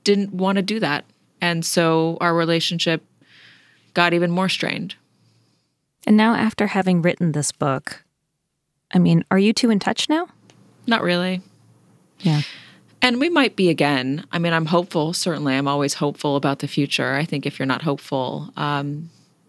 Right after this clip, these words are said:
Speaker 1: you know, hope is all sometimes you can hang on to. But the relationship is strained, and it continues to be strained because, you know, the violence is a sticking point.
Speaker 2: Mm.
Speaker 1: But, you know, it takes two.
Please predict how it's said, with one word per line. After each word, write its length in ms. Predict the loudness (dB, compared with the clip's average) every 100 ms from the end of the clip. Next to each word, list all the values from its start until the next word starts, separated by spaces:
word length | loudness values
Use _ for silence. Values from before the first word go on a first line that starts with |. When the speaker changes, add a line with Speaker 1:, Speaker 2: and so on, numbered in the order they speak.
| _ _ _ _ -20 -20 -20 _
Speaker 1:
you 80 | -2
know, 140 | -2
hope 260 | 0 0 0
is 80 | -2
all 280 | -2 -2 -8 -12
sometimes 440 | -8 -6 -4 -4
you 60 | -4
can 120 | -4
hang 180 | -2 0
on 160 | -2
to. 320 | -2 -6 -6 -10 _ _ -20 -20 _ _
But 260 | 0 2 0 _ _ _ _
the 120 | -4
relationship 640 | 0 2 2 0 -2 -4 -4
is 80 | -4
strained, 560 | -4 -4 -4 -8 -10 -6
and 180 | -4 -2
it 120 | -2
continues 840 | -4 -2 -2 -2 -2 -4 -6 -8 -12 _ _ _ _ _ _ -8
to 80 | 0
be 120 | 0
strained 460 | 0 0 0 0 -2
because, 480 | -4 -2 -2 -4 -8
you 240 | -10 -4 -2
know, 120 | -2
the 120 | -2
violence 540 | -2 0 -2 -4 -4 -4
is 100 | -4
a 60 |
sticking 400 | -4 -4 -2 -4
point. 260 | -4 -8 -4 0
Speaker 2:
Mm. 240 | 2 0 -6 _ -12 -4
Speaker 1:
But, 200 | -2 0
you 80 | 0
know, 180 | 0
it 160 | -2 -4
takes 240 | -6 -6
two. 340 | -4 -2 -2